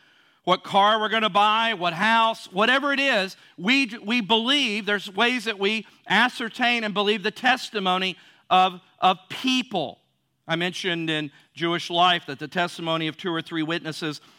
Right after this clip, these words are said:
was enough to confirm something to be true. So, so there we accept the word of, of just natural human beings. The point that John is making here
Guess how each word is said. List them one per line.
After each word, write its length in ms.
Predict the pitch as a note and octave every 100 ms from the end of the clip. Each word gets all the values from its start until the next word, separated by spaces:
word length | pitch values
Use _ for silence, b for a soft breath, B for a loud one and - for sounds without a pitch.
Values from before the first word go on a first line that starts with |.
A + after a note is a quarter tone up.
| b
was 220 | D#3 D#3
enough 400 | D#3+ D3+ E3+ E3+ -
to 100 | D#3+
confirm 520 | D#3 C#3 F3+ E3 E3
something 460 | - D#3 D3+ D3
to 40 | D3
be 160 | D#3
true. 480 | D#3+ - B3+ A3+ A#2+ - b b b
So, 400 | - A3 G#3 -
so 300 | F#3+ A#3+ G#3+ -
there 120 | G#3+
we 200 | G#3+ A3+
accept 420 | F#3 - B3+ B3
the 80 | A3
word 640 | G#3 A#3+ B3+ G3+ F3+ G3 - b -
of, 260 | F#3+ F#3 -
of 200 | F#3+ E3+
just 240 | F3 G#3 F3+
natural 560 | G3 G#3+ - A3 G3+
human 360 | F#3 G3+ G3 G3
beings. 380 | A#3+ B3 D3+ - b b b
The 100 | G3+
point 400 | - - C4+ C#4
that 100 | B3
John 320 | F#3 A#3 A#3 A3
is 140 | F#3
making 420 | A3 C4+ B3+ A3+
here 480 | F3 D#3+ C3+ C#3